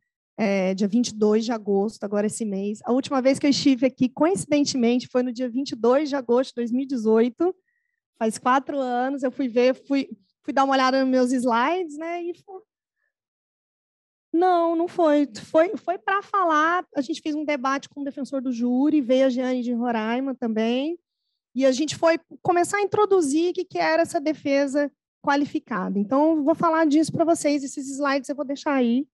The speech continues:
depois, se vocês quiserem, tá disponível. Eu também preparei uma listinha de referências das coisas que eu cito, tem alguns manuais, né? Tem alguns artigos. Eu também vou deixar esse arquivo,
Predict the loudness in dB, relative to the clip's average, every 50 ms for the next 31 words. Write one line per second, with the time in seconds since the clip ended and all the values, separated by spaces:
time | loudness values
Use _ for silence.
0 | _ _ _ _ _ _ _ -2 2 2 2 2 2 0 0 0 -2 -2 -4 -2
1 | 0 2 2 2 2 0 -2 -2 -4 -4 -4 -2 0 2 2 2 2 0 2 2
2 | 0 0 0 -2 -2 0 0 0 0 2 4 4 4 4 2 0 _ _ _ _
3 | -2 0 2 2 2 0 0 0 0 0 0 2 2 2 2 2 0 0 0 2
4 | 2 2 0 0 -2 -2 -2 -2 -2 -4 -8 -18 _ _ _ _ _ -4 0 0
5 | 0 0 0 -2 -2 0 0 -2 -4 -2 -2 -2 -2 -2 -4 -6 -4 0 2 2
6 | 4 4 2 0 -2 _ -6 -6 -6 -6 -8 -12 -16 _ _ _ _ _ 0 2
7 | 2 2 2 2 2 2 2 2 2 2 4 4 4 4 2 2 2 2 2 2
8 | 2 0 0 -2 -2 -4 -4 -4 -4 -2 -2 -2 -2 -2 -2 -2 -2 -2 0 -2
9 | -2 -2 0 0 0 0 0 0 -2 0 2 0 0 0 -2 -6 -4 -2 0 0
10 | 0 0 -2 -2 -4 -6 -6 -8 -14 _ _ _ _ -6 -4 -2 0 0 0 0
11 | 0 -2 -2 -2 0 -2 -2 0 0 -2 -2 -2 0 0 2 2 2 2 0